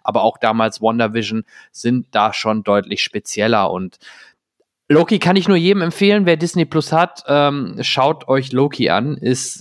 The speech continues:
mit das Beste, was Marvel, äh, bisher rausgebracht hat. Ähm, Tom Hiddleston, ich bin glücklich, dass er jetzt diese Serie bekommt und nochmal einen Fokus und noch mehr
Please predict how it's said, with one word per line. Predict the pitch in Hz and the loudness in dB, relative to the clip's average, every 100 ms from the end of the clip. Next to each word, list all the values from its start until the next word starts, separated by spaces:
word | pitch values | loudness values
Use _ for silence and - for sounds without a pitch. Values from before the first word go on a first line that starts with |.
| 120 | 0
mit | 123 135 | 0 0
das | 135 135 | -2 -2
Beste, | 131 131 123 | -4 -2 -2
was | 120 - | -2 -2
Marvel, | 117 117 117 113 101 | 0 0 2 0 0
äh, | 107 | -4
bisher | 110 117 - 110 | -6 -8 -2 0
rausgebracht | 98 104 110 110 104 - | 2 0 0 -6 -6 -4
hat. | 101 - 90 | -4 -4 -8
Ähm, | 101 98 101 101 _ _ _ _ _ _ - | -8 -6 -8 -10 _ _ _ _ _ _ -8
Tom | - 110 | -4 0
Hiddleston, | 120 123 - 123 117 | 2 2 0 0 0
ich | - | 0
bin | 127 113 | -2 2
glücklich, | 143 143 131 135 | 0 0 -4 -2
dass | 131 | -4
er | 113 120 | -2 0
jetzt | 131 135 - 127 | 0 -2 -8 -6
diese | 117 113 | -4 0
Serie | 123 139 139 | 2 4 4
bekommt | 127 127 131 131 131 135 - - | 2 -2 -2 -2 -6 -12 -20 -8
und | 127 123 | -2 0
nochmal | 117 123 | 0 -2
einen | 113 | 0
Fokus | 139 135 135 131 | -2 0 -2 0
und | 123 | 0
noch | 139 - | 0 -2
mehr | 143 131 127 127 | -2 0 2 2